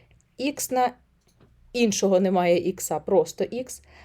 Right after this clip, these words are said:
А корінь при множенні на корінь — це те саме, що корінь у квадраті. А ми пам'ятаємо, що коли у нас корінь підноситься до квадрату,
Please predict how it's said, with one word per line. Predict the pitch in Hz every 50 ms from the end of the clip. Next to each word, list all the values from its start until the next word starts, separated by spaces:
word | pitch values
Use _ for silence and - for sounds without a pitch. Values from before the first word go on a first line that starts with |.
| - _
А | - 226 262
корінь | 262 - - - 254 220 190 180 175
при | 170 - 196 190
множенні | 196 196 202 208 214 208 214 214
на | 220 220 220
корінь — | 220 - - 381 415 311 226
це | 196 - 190
те | - 196
саме, | - - 277 320 277 214
що | - - 196
корінь | - - 240 240 240 226
у | 220
квадраті. | 208 - 208 208 196 180 165 151 156 - -
А | 180
ми | 202 214
пам'ятаємо, | 208 - 214 214 202 214 214 - 185 165 - 160 165
що | - - -
коли | 196 - 214 220 233
у | 226 220
нас | 208 202 196 196 - - _
корінь | - - 220 208 175 156 156 151 -
підноситься | - 185 175 196 190 175 160 - - 160 - - 175
до | 165 175 170
квадрату, | 170 - 160 160 165 220 302 427 - - 320